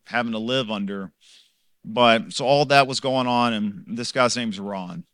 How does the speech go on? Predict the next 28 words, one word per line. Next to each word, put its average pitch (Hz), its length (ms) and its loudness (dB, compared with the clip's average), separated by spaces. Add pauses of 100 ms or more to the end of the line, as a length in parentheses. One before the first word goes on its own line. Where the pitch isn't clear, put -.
(240)
And 113 280 -8
Ron, 143 760 0 (220)
to 131 120 -10
the 120 80 -10
community, 117 920 -6 (280)
he 127 180 -6
was 131 320 -2
the 113 540 -4 (280)
perfect-esque 123 920 -6 (540)
Christian 104 800 -6
man. 107 500 -8 (760)
Uh, 98 240 -8
if 92 60 -18
anybody, 147 460 -2
if - 80 -4
you, 156 300 -4
if 110 240 -8
you're 147 200 -6
in 170 120 -8
Dothan, 156 360 -4
Alabama, 131 680 -10 (180)
and 104 160 -10
you're 135 160 -6
thinking 143 300 -8
of 113 160 -6 (140)
who 190 280 -12
is 127 460 -14
just, - 500 -14